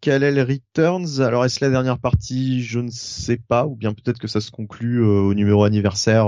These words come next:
euh, donc à savoir le mille cinquante, hein, le prochain. Euh, toujours est-il que, euh, on retrouve, euh, Metallo,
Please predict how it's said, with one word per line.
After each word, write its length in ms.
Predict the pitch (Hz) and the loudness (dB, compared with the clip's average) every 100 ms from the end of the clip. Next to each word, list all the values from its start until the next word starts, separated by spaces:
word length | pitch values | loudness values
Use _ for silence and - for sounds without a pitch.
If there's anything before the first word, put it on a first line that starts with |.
| 95 | 2
euh, 220 | 90 90 | 2 0
donc 260 | 95 98 | -2 -4
à 80 | 98 | -4
savoir 280 | - 101 107 | -2 0 2
le 100 | 98 | 0
mille 160 | 101 98 | -2 -2
cinquante, 440 | 104 101 143 - | -4 -2 -4 -2
hein, 120 | 117 | -2
le 80 | 107 | -2
prochain. 340 | 104 98 139 135 _ _ _ _ _ _ - - - - - - - _ - | -2 -2 -2 -4 _ _ _ _ _ _ -14 -14 -14 -20 -20 -20 -20 _ -4
Euh, 420 | 143 139 135 135 139 | 2 4 4 4 0
toujours 360 | - 214 208 | -4 -4 -2
est-il 340 | 185 - 202 214 | -2 -2 -6 -6
que, 520 | - 175 185 185 - | 0 2 4 2 -2
euh, 1300 | 127 131 127 123 117 117 113 113 110 107 104 101 - - | -2 2 2 4 4 4 4 2 2 2 2 2 0 -4
on 280 | - 139 127 | -2 2 4
retrouve, 540 | 143 - 165 170 135 | 2 0 0 0 4
euh, 640 | 123 117 113 110 107 101 101 | 4 6 6 6 6 4 4
Metallo, 540 | 143 170 151 143 185 | 0 2 0 0 -2